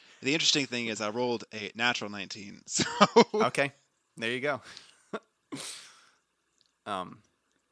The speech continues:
Speaker 2: for a total
Speaker 1: I'm,
Speaker 2: of
Speaker 1: I'm gonna laugh if I never need to use that. <laughs> The eighteen thing. Oh, it's twenty, twenty-two is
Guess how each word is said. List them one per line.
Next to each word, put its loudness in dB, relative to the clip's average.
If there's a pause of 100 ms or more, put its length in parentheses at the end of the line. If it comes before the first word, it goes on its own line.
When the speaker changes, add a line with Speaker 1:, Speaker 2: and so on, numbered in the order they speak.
(160)
Speaker 2:
for -2
a 0
total -6
Speaker 1:
I'm, 0
Speaker 2:
of -14 (100)
Speaker 1:
I'm -6
gonna -2
laugh 2
if -10
I -4
never -10
need -12
to -8
use -12
that. -10
<laughs> -20 (680)
The 2
eighteen -2 (100)
thing. -8 (840)
Oh, 4
it's 0
twenty, -2
twenty-two -8 (200)
is -14